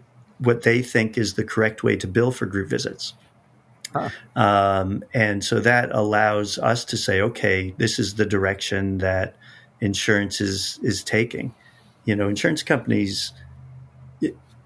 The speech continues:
Speaker 1: well, you know, I, I can't speak for all of them. I don't wanna <laughs> use a broad brush,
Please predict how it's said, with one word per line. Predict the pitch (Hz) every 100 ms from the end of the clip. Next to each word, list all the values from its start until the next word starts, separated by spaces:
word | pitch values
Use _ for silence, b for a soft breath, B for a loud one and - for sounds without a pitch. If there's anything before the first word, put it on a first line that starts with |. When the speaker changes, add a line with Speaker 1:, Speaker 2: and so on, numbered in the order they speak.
| _ _ _ _
Speaker 1:
well, | - 98 87 - _ _ -
you | 107
know, |
I, | 107 117
I |
can't | 107 123
speak | 101 - 104
for | - 92
all | 87 90
of | 92
them. | 92 92
I | 92
don't | 95
wanna | 92 95 95 95 262 - -
<laughs> | 123 - - -
use | - 110 113 101
a |
broad | 101 120 101 98
brush, | 98 175 123